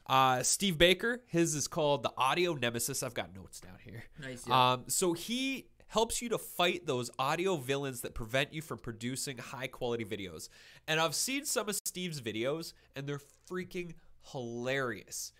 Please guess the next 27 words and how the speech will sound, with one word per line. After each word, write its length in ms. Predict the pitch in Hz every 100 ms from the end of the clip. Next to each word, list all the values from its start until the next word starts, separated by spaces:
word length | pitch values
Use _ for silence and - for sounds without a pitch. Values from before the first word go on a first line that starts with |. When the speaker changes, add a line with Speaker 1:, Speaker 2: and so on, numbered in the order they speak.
| _ -
Speaker 1:
That, 360 | 127 185 190 -
and 260 | 170 160
he's 200 | 135 147
gonna 180 | 131 139
teach 280 | 131 143 -
you 80 | 123
to 60 |
produce 340 | 120 123 120 117
better 400 | - 117 113 -
audio 280 | 107 127 113
sound, 280 | - 98 110
which 160 | 120
you 120 | 117 127
would 160 | 120
like. 380 | 98 90 - - -
Speaker 2:
Yep. 160 | 113 113
Speaker 1:
I 40 |
mean, 100 | 120
that's 220 | 127 139
how 120 | - 107
we 180 | 120
got 200 | 123 113
into 240 | 101 98 113
a 40 |
relationship, 720 | 98 90 98 - 98 120 123 113
is 300 | 95 - - 113
the 140 | 110